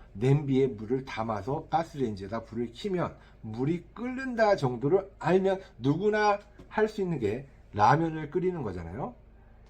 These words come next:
예. 고추 재배도 마찬가지입니다. 고추 품종을 선택해서 재배 프로그램대로 재배하고, 예, 종종 나올 수 있는 변수에 대해서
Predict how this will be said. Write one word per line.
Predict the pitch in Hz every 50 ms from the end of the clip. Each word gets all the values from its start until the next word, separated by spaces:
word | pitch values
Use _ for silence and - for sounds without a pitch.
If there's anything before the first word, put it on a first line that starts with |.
| - - -
예. | 76 71 - - - - - - - - - - - - - - - - - -
고추 | - 165 165 156 - - - - 208 208 208 202 202 196 196 -
재배도 | - 120 107 107 104 107 160
마찬가지입니다. | 151 110 - - - 131 143 147 139 - 95 85 - 71 - - - - - -
고추 | - - 139 139 139 185 170
품종을 | - - 165 143 143 113 101 95 -
선택해서 | - 147 147 139 - - - 143 139 139 156 180 202 220 226 - - - - -
재배 | - - 107 113 143 139 139
프로그램대로 | - - 143 165 160 156 156 143 127 117 104 107 113
재배하고, | 107 - - 101 104 123 123 117 147 185 180 135 110 113 147 165 - - - - - - -
예, | 80 73 - - - - -
종종 | - 139 139 156 156 151 147 170 180 180 170
나올 | 123 104 107 117 120
수 | 110 - 127
있는 | 110 101 98 101 113 139 170 196 208 208 202 156 -
변수에 | - 104 107 107 - - 123 110
대해서 | 101 98 98 92 - 143 175 196 214 220